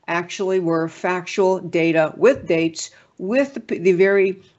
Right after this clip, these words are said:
people in the media who were making these statements, whose faces are there with the data. I mean, you just, you couldn't deny what he came up with.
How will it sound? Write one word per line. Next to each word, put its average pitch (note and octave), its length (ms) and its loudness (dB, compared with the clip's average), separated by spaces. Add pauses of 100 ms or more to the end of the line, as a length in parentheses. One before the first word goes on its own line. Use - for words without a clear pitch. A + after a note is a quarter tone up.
(140)
people A#3+ 300 0
in F#3+ 80 4
the F3 80 4
media G3 400 2
who G3 140 0
were G3 120 4
making A#3 400 2
these F3 200 2
statements, D3+ 600 -4 (220)
whose A3 400 0 (100)
faces A#3+ 420 0
are A3+ 120 4
there F3 240 4
with F3 160 -2
the E3 80 -4
data. G#3 540 2
I F3+ 40 0
mean, F#3+ 160 2
you A3 120 0
just, A#3 200 -6
you A3+ 140 -4
couldn't B3 380 0
deny G#3+ 400 2
what F3+ 160 2
he G3+ 100 0
came G#3 240 0
up G#3+ 160 2
with. D3 180 -2